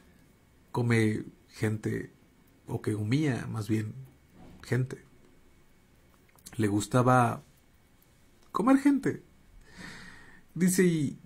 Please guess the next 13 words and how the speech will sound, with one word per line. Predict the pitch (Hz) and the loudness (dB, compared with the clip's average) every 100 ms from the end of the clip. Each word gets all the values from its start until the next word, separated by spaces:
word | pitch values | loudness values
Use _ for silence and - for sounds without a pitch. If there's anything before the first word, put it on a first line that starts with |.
| - | -4
y | - | -2
te | 131 156 | 0 4
lo, | 165 165 | 6 6
te | 165 | 8
lo | 160 165 | 6 6
cuento | 190 185 | 6 6
así | 185 - | 4 6
abiertamente | 170 170 170 165 156 156 | 6 6 4 2 0 -2
porque | - - 139 | -2 -2 -2
ese | 156 151 | 0 4
güey | 151 | 6
lo | 151 | 6
mataron. | 123 156 143 107 | 4 0 -2 -6